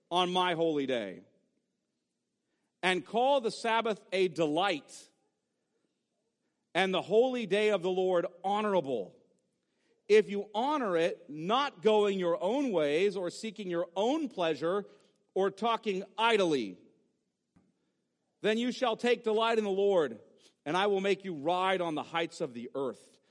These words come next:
I will feed you with the heritage of Jacob your father, for the mouth of the Lord has spoken." See, you have used the Sabbath to take pleasure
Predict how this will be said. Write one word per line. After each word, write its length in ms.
I 140
will 160
feed 420
you 320
with 220
the 100
heritage 420
of 140
Jacob 340
your 140
father, 480
for 100
the 80
mouth 360
of 80
the 40
Lord 460
has 140
spoken." 340
See, 320
you 280
have 260
used 340
the 120
Sabbath 500
to 420
take 340
pleasure 500